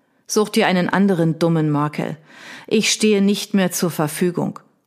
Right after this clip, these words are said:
Sie umklammerte die Armlehnen ihres Stuhls.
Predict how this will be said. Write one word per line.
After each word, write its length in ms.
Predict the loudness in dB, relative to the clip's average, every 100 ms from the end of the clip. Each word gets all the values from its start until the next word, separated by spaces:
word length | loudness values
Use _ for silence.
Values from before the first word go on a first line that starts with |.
| _ _ _ -8
Sie 220 | -4 -2
umklammerte 580 | -2 0 0 0 0 -4
die 160 | -4
Armlehnen 560 | -2 0 0 0 0 -2
ihres 240 | -2 -4
Stuhls. 540 | -6 -6 -6 -4 -8